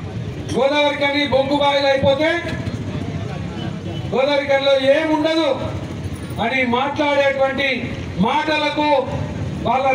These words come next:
నోళ్ళు మూయించడం కోసం, ప్రజలకు గెలిపించినటువంటి ప్రజలకు ప్రజల రుణం తీర్చుకోవడం కోసం కేసీఆర్ గారితోని ప్రత్యేకంగా మూడేళ్ల కాలం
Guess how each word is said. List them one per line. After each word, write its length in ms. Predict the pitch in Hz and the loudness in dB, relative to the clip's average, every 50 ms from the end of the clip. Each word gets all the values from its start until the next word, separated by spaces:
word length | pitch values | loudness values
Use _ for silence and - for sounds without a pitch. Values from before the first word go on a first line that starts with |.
| 240 254 | 2 2
నోళ్ళు 340 | 285 302 320 320 320 311 294 269 | 2 2 2 2 2 0 0 -2
మూయించడం 540 | 302 330 349 349 320 302 320 302 302 302 294 285 285 | 0 0 0 0 0 -2 -2 -2 0 -2 0 0 0
కోసం, 300 | 285 277 269 269 262 214 - - - - - - - - - - - - - - - - - - - - - - - - - - - | 0 2 0 0 0 0 -2 -4 -6 -8 -8 -10 -10 -10 -10 -10 -10 -10 -10 -10 -8 -10 -8 -10 -10 -10 -10 -10 -10 -8 -8 -6 -4
ప్రజలకు 580 | 196 226 254 262 311 302 302 294 302 302 311 311 294 - - - - - - 160 - - 165 | -2 -2 0 0 0 0 0 0 0 2 2 4 4 2 0 -2 -6 -8 -8 -8 -6 -4 -2
గెలిపించినటువంటి 920 | 214 254 311 320 311 311 294 - 311 302 302 294 302 294 294 294 311 311 302 294 285 269 269 277 277 - - - - - - - - - - - - - - | 0 0 0 0 0 0 0 0 0 0 0 0 0 0 -2 0 0 0 0 0 0 -2 -4 -6 -8 -8 -8 -8 -10 -10 -10 -10 -10 -10 -10 -10 -6 -4 -2
ప్రజలకు 520 | 226 247 - 311 311 311 311 311 320 311 311 277 - - - - - - - - - - - - - - - - - - - - - - - | 0 2 2 2 2 0 0 2 2 2 4 2 2 0 -4 -6 -8 -10 -10 -12 -10 -10 -10 -10 -10 -10 -10 -10 -12 -12 -12 -12 -8 -4 -2
ప్రజల 300 | 233 262 311 320 311 302 285 254 | 0 2 2 2 2 2 0 0
రుణం 260 | 262 269 294 349 359 330 302 320 | 0 2 2 0 0 0 0 0
తీర్చుకోవడం 520 | 320 320 320 - - 302 294 294 285 285 285 277 | 0 0 -2 -2 0 0 2 2 0 0 0 0
కోసం 280 | 277 277 269 277 277 269 226 - - - - - - - - - - - - - - - - | 0 2 2 0 0 0 -2 -4 -6 -6 -8 -8 -10 -10 -10 -10 -10 -10 -10 -10 -10 -6 -2
కేసీఆర్ 540 | 214 247 277 285 285 302 294 285 285 277 269 269 | 0 2 2 2 0 0 0 2 0 0 2 2
గారితోని 540 | 269 269 269 262 269 269 269 269 277 277 269 254 - 262 - - - - - - - - - - - - - - - | 4 4 2 4 2 2 2 2 2 0 0 -2 -4 -6 -6 -8 -8 -8 -8 -10 -10 -10 -10 -10 -10 -10 -8 -4 -2
ప్రత్యేకంగా 800 | - 247 262 254 311 330 339 330 339 330 320 311 311 311 311 294 285 - - - - - - - - 170 | 0 0 0 2 2 2 2 2 2 2 2 2 4 2 2 2 0 -2 -6 -8 -8 -8 -10 -8 -2 0
మూడేళ్ల 500 | 190 233 254 254 240 240 262 302 302 294 269 254 254 | 2 2 4 4 4 4 2 2 2 0 -2 0 0
కాలం 260 | 247 269 294 294 294 | 0 0 0 0 -2